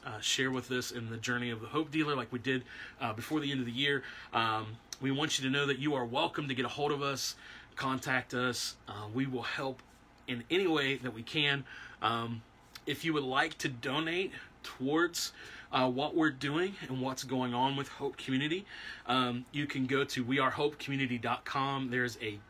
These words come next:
give button there. I think it's green. Uh, you can click on that, and I'll take you to a place where you can give into what we're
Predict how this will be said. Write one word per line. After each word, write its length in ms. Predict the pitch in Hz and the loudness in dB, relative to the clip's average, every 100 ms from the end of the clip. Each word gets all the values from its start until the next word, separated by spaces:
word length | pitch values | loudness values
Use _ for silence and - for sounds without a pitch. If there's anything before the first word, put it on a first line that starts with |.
| 143 120 | -12 0
give 360 | 135 139 117 | 0 0 -2
button 240 | 139 143 127 | -2 0 2
there. 160 | 131 | 4
I 60 | 120 | 4
think 200 | 170 - | 0 -6
it's 140 | - | -10
green. 420 | 110 123 127 123 - - - - | -4 0 2 0 -4 -12 -12 -4
Uh, 80 | 113 | -2
you 160 | 117 127 | 0 -2
can 140 | 123 | -4
click 220 | - 131 | -4 -4
on 100 | 113 | -2
that, 180 | 117 120 | 0 2
and 40 | 117 | 2
I'll 80 | 117 | -2
take 160 | 127 | -4
you 100 | 120 | -4
to 140 | 117 123 | -6 -8
a 40 | |
place 300 | 110 120 - | -6 -4 -4
where 140 | 113 110 | -4 -8
you 100 | 117 | -8
can 140 | 107 104 | -10 0
give 220 | 151 143 | 0 2
into 260 | 139 135 131 | 0 0 -4
what 220 | 127 | -4
we're 80 | 120 | -4